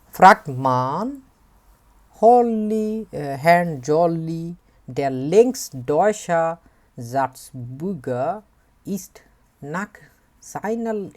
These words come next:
Identität, dann sagt er, „Ich bin Deutsch Inder।“ এইখানে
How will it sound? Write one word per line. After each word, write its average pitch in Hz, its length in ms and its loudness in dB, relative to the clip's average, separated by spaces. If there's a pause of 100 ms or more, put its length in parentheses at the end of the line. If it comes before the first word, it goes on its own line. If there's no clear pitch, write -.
(160)
Identität, 196 720 -2 (560)
dann 151 300 -2
sagt 175 320 -4
er, 139 160 -2 (280)
„Ich 127 100 -16 (160)
bin 175 140 -8 (840)
Deutsch 160 300 2 (280)
Inder।“ 208 340 -2 (4000)
এইখানে 202 480 0